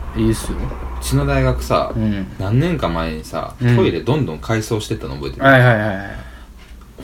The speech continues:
Speaker 2: ほんまさ、
Speaker 1: うん。
Speaker 2: なんで和式残してんの？
Speaker 1: 残したね。
Speaker 2: っていうね。
Speaker 1: うん。
Speaker 2: 綺麗な和式出てきたやん。
Speaker 1: うん。
Speaker 2: びっくりするよね。
Speaker 1: うん。
Speaker 2: 興味っていうさ、
Speaker 1: うん。
Speaker 2: しかも大学やで、つって。
Speaker 1: うん。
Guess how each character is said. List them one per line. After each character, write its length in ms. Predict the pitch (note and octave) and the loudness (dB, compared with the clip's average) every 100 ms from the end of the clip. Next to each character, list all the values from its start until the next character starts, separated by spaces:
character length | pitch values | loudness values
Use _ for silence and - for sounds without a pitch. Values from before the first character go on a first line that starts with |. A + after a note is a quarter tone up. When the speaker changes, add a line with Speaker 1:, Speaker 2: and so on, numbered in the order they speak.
| - | -4
Speaker 2:
ほ 60 | C3 | 0
ん 80 | E3+ | 2
ま 100 | F3+ | 2
さ、 320 | - G2+ - - | 2 0 -2 -4
Speaker 1:
う 60 | A2 | -2
ん。 180 | A2+ G2+ | 2 6
Speaker 2:
な 160 | D#3 | 8
ん 140 | B3 A#3+ | 8 8
で 100 | B3 | 8
和 180 | C4 C#4+ | 8 4
式 280 | - - | 4 8
残 280 | A3+ - A#3+ | 8 8 6
し 120 | - | 4
て 100 | - | 4
ん 40 | A2+ | 4
の？ 80 | B2 | 4
Speaker 1:
残 240 | B2 B2 | 4 2
し 140 | - | 0
た 180 | - A2 | -4 -4
ね。 380 | G#2 A#2 F#3 A3 | -2 0 2 2
Speaker 2:
っ 40 | A#3+ | 2
て 60 | |
い 220 | D4 D4 | 2 4
う 20 | C#4+ | 2
ね。 120 | - | 2
Speaker 1:
う 200 | B3 A#2 | 2 0
ん。 300 | G2+ F#2+ F#2+ - - | 2 0 -2 -6 2
Speaker 2:
綺 180 | - F3 | 8 10
麗 200 | C#4+ E4 | 10 10
な 120 | G#2+ | 8
和 120 | A2+ | 6
式 200 | C3 C#3 | 6 4
出 80 | C3+ | 4
て 80 | B2+ | 4
き 80 | |
た 80 | - | 2
や 120 | C#2+ | 2
ん。 100 | B1+ | 0
Speaker 1:
う 60 | - | 4
ん。 640 | C3 C#3+ C#3 B2 A2 G2 F#2+ - | 6 8 8 6 4 2 4 6
Speaker 2:
び 80 | - | 6
っ 60 | |
く 220 | - - | 6 10
り 60 | G#4+ A4 | 10 12
す 120 | G#4 | 10
る 60 | - | 12
よ 140 | G4 | 10
ね。 420 | - - G#3+ G2 - - | 8 4 2 -2 -6 0
Speaker 1:
う 20 | |
ん。 40 | |
Speaker 2:
興 380 | - C3+ A#3 E4+ | 6 10 12 12
味 200 | E4+ F3 | 10 8
っ 60 | C3+ | 6
て 100 | A#2+ | 6
い 220 | G#2+ G#2+ | 8 6
う 40 | |
さ、 140 | G2+ B2 | 6 8
Speaker 1:
う 220 | C#3+ C#3+ | 10 8
ん。 40 | |
Speaker 2:
し 120 | A2+ - | 6 8
か 140 | C#4 | 10
も 80 | G3 | 10
大 180 | C3 G3 | 8 8
学 200 | A3 A#3+ | 8 8
や 100 | G#3 | 8
で、 160 | F2+ | 6
つ 160 | D#2+ - | 2 -4
っ 20 | |
て。 60 | A2 | 0
Speaker 1:
う 100 | A2+ | 2
ん。 240 | G#2+ G2 | 2 -2